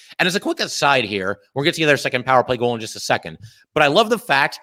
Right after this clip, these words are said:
that the next time the Rangers got on the power play, the second unit got to start the power play. And I'm not gonna come on here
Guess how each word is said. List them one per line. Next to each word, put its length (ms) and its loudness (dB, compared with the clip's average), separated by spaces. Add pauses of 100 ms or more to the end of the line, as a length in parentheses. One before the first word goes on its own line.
(140)
that 80 -10
the 80 -2
next 220 -2
time 420 -4 (140)
the 80 -2
Rangers 260 -2
got 80 2
on 80 4
the 80 -4
power 240 2
play, 300 0 (260)
the 140 -2
second 380 -4
unit 280 -2
got 260 0
to 80 -8
start 360 -4
the 80 -10
power 340 2
play. 220 -8
And 160 -8 (100)
I'm 160 -6
not 340 2 (300)
gonna 140 -2
come 160 -2
on 100 4
here 320 0